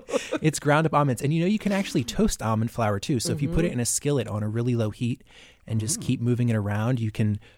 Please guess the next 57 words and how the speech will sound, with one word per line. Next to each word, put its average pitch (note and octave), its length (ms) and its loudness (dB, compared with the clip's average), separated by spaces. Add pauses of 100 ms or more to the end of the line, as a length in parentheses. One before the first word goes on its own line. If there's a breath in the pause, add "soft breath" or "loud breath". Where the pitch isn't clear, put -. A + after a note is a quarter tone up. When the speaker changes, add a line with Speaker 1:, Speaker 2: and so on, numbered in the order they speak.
(120 soft breath)
Speaker 1:
toast D3+ 280 0
it A#2 80 -2
the A#2 80 -4
same B2 260 0
way A#2 120 2
you A2 100 0
would A2 120 -2
toast - 340 -2
almonds A2 340 0
if G#2+ 80 -6
Speaker 3:
Yeah. G#2+ 40 -6
Speaker 1:
you A2+ 60 -4
were A2 60 -2
gonna G#2+ 120 -2
put - 120 -6
them A2 100 -6
in G2+ 60 -4
a F#2+ 60 -6
cookie - 280 -8
or F#2+ 80 -10
something. A2 420 -12 (260 soft breath)
Speaker 3:
We C#3+ 120 -6
are E3 80 -2
talking D3+ 360 0
with C3 160 -4
Dan C3+ 220 -2
Langan, C3 380 0
uh, A2 380 -2 (580 soft breath)
blogger, D#3 800 4
uh, A#2+ 360 -2
social D3+ 560 0
media C#3+ 400 4
maven, C3+ 680 4 (200 soft breath)
author D3 440 4
of B2+ 160 0
Bake C#3+ 260 0
Your B2 120 -4
Heart B2 260 0
Out. A#2 240 0
Uh, B2 60 -4
Dan's D#3 260 2
got, C#3 200 0
like, A#2+ 160 -4 (500)
hundreds C#3+ 360 0
of A#2+ 100 -4
thousands B2 400 0
of G#2+ 80 -8
followers A2+ 440 -2
online, G#2+ 420 -2
and G#2 100 -2
he's A2 80 -4
sharing A#2+ 240 -2
some G#2 180 -4
baking A#2 340 -4
tips - 220 -6
with A2+ 120 -12
us G#2 220 -8